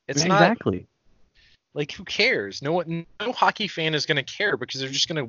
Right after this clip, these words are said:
Speaker 1: watch that. And what you should be doing is maybe figuring out a way to promote,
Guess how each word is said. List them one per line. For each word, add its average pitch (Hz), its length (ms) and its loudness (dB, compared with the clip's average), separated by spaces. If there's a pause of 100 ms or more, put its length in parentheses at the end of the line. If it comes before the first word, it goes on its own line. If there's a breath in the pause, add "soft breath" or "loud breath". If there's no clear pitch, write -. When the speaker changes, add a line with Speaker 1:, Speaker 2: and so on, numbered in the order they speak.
Speaker 1:
watch 117 340 2
that. 76 240 -4
And 160 180 2
what 185 100 2
you 185 100 -2
should 160 240 2
be 135 120 -4
doing 139 540 -2 (440 soft breath)
is 143 160 2
maybe 151 520 4
figuring 156 280 4
out 143 160 8
a 135 40 6
way 127 120 4
to 135 80 -2
promote, 123 400 0